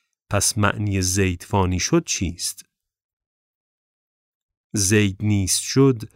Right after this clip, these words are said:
فانی شد، قطره آب شد، حبه قند حل شد، همه اینها ضمیر دارند. در صورت فرض عدم عین ثابت، این ضمائر به کجا برمیگردند؟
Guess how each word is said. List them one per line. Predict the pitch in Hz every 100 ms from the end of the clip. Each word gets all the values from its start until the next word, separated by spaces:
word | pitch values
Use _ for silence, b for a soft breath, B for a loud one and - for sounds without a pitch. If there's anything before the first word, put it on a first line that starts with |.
| _ _
فانی | - 110 101 90 92
شد، | - 131 135 117 - - _ _ -
قطره | 107 - - 107
آب | - 101 92 -
شد، | - 143 131 107 _ _ _
حبه | - 113 - 110 101
قند | 95 104 98 90
حل | - - 95
شد، | - 147 151 - _ _ _
همه | - 131 139 165 156
اینها | 117 107 120 127
ضمیر | 104 104 101 139 110
دارند. | 87 82 80 80 - - - _ _ _ _ _ _ -
در | 104
صورت | - - 117 143 - 127 113
فرض | - - 139 120 110 110 - -
عدم | 107 131 143
عین | 117 - 107 92 90
ثابت، | 87 110 104 127 151 - - _ _ _
این | - 107
ضمائر | 90 104 101 - 143
به | 131 120
کجا | - 127 123 156
برمیگردند؟ | 160 120 95 87 82 82 80 85